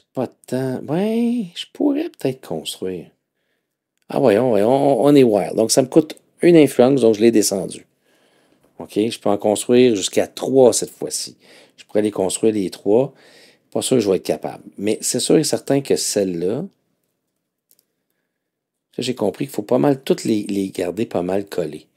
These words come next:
Donc, celle-là, si je vais la placer là, ça me coûte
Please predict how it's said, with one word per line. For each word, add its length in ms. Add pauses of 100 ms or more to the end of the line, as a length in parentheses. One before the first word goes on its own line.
(520)
Donc, 140
celle-là, 360
si 280
je 80
vais 140
la 100
placer 440
là, 360 (840)
ça 240
me 40
coûte 320